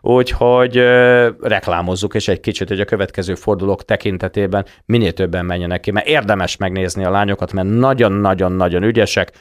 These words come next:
Ugye Kata a kapuban, az ifjú hölgy hátul is, elől is, mindenféle pozícióban, Viktóriáról beszélek. Géza, arról beszélj egy kicsit, hogy oké, lánylabdarúgás, belecsoppentél Molnár Csaba segítségével. Mennyiben más, vagy más egyáltalán a női labdarúgás? Itt sokan azt mondják, hogy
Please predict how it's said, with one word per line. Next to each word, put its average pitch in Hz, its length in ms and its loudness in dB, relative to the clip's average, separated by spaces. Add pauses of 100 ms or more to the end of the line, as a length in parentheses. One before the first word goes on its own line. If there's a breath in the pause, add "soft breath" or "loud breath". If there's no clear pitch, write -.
(240 soft breath)
Ugye 87 200 0
Kata 95 300 -2
a 85 80 0
kapuban, 95 520 0
az 92 160 -2
ifjú 98 300 -2
hölgy 87 220 -2
hátul 107 360 -2
is, - 140 -12
elől 120 300 2
is, 101 160 0
mindenféle 107 560 2
pozícióban, 104 800 0
Viktóriáról 101 640 2
beszélek. 95 440 0 (540 loud breath)
Géza, 139 360 4
arról 156 140 4
beszélj 120 320 4
egy 101 100 2
kicsit, - 420 0
hogy 98 240 0
oké, 131 320 0
lánylabdarúgás, 92 840 0
belecsoppentél 104 800 0
Molnár 135 420 0
Csaba 143 260 2
segítségével. 123 1040 2 (340 loud breath)
Mennyiben 151 380 2
más, 135 320 0
vagy 110 140 -2
más 151 320 0
egyáltalán 92 760 0
a 92 60 -4
női 98 200 -2
labdarúgás? 98 680 0
Itt 107 100 -4
sokan 131 220 0
azt 131 180 -2
mondják, 113 300 2
hogy - 140 -8